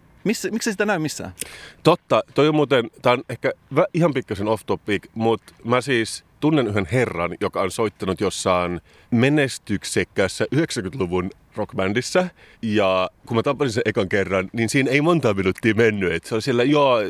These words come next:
Speaker 2: silloin kun mä soitin bändissä." "Ai jaa, no missä bändissä?" "No siinä ja siinä bändissä." Ja s-, mä näen sitä silloin tällöin kadulla, ja sen on ihan mahdoton sanoa mitään ilman, että se referoi siihen sen menestykseen kaksikymmentä vuotta sitten,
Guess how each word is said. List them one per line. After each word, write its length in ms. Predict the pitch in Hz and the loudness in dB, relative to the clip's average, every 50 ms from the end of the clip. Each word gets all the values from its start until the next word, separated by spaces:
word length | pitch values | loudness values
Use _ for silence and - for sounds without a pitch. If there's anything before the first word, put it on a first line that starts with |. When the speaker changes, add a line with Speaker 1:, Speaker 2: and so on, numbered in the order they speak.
| - - | -6 -10
Speaker 2:
silloin 360 | - - - 127 110 104 90 | -10 -4 -2 0 0 0 0
kun 80 | 92 87 | -2 -4
mä 60 | 90 | -4
soitin 340 | - 110 92 87 92 90 87 | -2 -2 -2 -2 -2 0 0
bändissä." 580 | 98 95 95 95 90 101 101 - - - - | 0 0 0 0 -2 -4 -4 -4 -4 -2 0
"Ai 240 | - 208 240 247 247 | 0 0 0 0 0
jaa, 160 | 240 220 208 | 0 0 0
no 100 | 202 214 | 0 0
missä 280 | 220 233 - - - 113 | -2 -2 -2 -2 -2 0
bändissä?" 400 | 98 - 87 85 87 - - 110 | 0 0 0 0 -4 -4 -2 -2
"No 100 | 104 104 | -2 2
siinä 240 | 90 117 107 101 104 | 2 2 4 4 2
ja 80 | 104 | 2
siinä 260 | - - 131 113 110 | 2 2 2 2 2
bändissä." 580 | 107 113 107 107 107 123 131 - - - - 160 - - 214 277 277 277 - - - - | 4 2 2 2 0 -2 -4 -4 -4 -2 -2 -2 -2 -2 -4 -4 -4 -4 -6 -8 -4 0
Ja 180 | 127 131 127 - - - - - | 2 2 2 0 -4 -12 -18 -12
s-, 420 | 127 - - - - - - - - _ | -10 -10 -10 -10 -12 -14 -16 -18 -14 _
mä 120 | - 139 135 | 2 4 4
näen 180 | 151 180 190 | 6 4 2
sitä 120 | 175 - 151 | 2 0 0
silloin 260 | 120 160 156 139 127 | 0 2 2 2 2
tällöin 240 | 135 123 120 110 104 | 2 2 2 0 0
kadulla, 400 | 117 110 110 107 101 98 95 90 - - - _ | 0 0 0 0 0 0 0 0 -2 -8 -6 _
ja 80 | 113 113 | -4 0
sen 180 | - 156 143 | 2 2 2
on 100 | 143 147 - | 2 2 2
ihan 280 | - 190 175 175 143 127 | 2 2 2 2 2 0
mahdoton 440 | 147 143 123 120 - 107 98 98 - - - - - - - - - - - - | 0 -2 -2 0 0 -2 -2 -4 -6 -10 -12 -14 -14 -14 -16 -20 -20 -14 -6 0
sanoa 320 | - - 190 156 160 165 | 4 4 4 6 4 2
mitään 400 | 170 196 220 - - 151 135 127 | 2 2 2 4 4 4 4 4
ilman, 280 | 139 143 160 143 131 120 | 2 0 0 0 0 0
että 80 | - | 0
se 80 | - 127 | 0 0
referoi 540 | 113 143 160 151 - 135 107 107 110 104 104 | 2 0 0 2 0 0 2 2 2 0 0
siihen 440 | - - 113 104 95 104 101 98 - - - - - - | 0 0 0 0 0 0 -2 -4 -6 -14 -18 -20 -16 -2
sen 200 | - - 139 131 | 2 2 4 4
menestykseen 800 | 131 147 139 135 120 - 113 107 - - 123 101 98 98 98 98 - _ _ _ - - 127 | 4 4 2 2 0 0 -4 -6 -2 0 0 0 0 0 -2 -6 -10 _ _ _ -16 -6 0
kaksikymmentä 380 | - 139 131 - - 117 - 101 | 2 2 2 0 -2 -6 -4 -2
vuotta 280 | 104 104 - - 110 | -4 -4 -2 -4 -2
sitten, 460 | 101 113 113 - - 110 101 98 107 | -2 -2 -2 0 0 0 0 0 -2